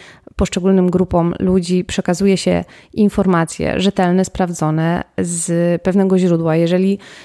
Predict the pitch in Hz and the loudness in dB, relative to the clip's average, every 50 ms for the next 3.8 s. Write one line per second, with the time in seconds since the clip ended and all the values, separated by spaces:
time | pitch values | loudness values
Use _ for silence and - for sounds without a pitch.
0 | - - - - - - 214 220 202 - 190 180 185 - - 196 190 185 185 185 | -20 -14 -10 -10 -4 -2 0 0 2 0 0 -2 -4 -2 0 2 2 2 2 2
1 | 180 180 180 - - - _ - 202 185 190 180 175 196 185 175 202 202 214 190 | 0 0 -2 -6 -12 -20 _ -8 -4 -2 -2 0 0 -2 0 2 2 2 2 2
2 | 190 190 165 175 208 - 208 196 180 190 180 180 - 208 175 175 - 185 175 170 | 0 0 2 2 2 2 2 2 2 2 0 0 0 -2 -2 0 0 0 2 2
3 | 165 175 175 170 170 - 160 160 160 - - - 165 156 - | 0 -2 -4 -4 -4 -4 -4 -6 -4 -4 -4 -2 -2 -2 -4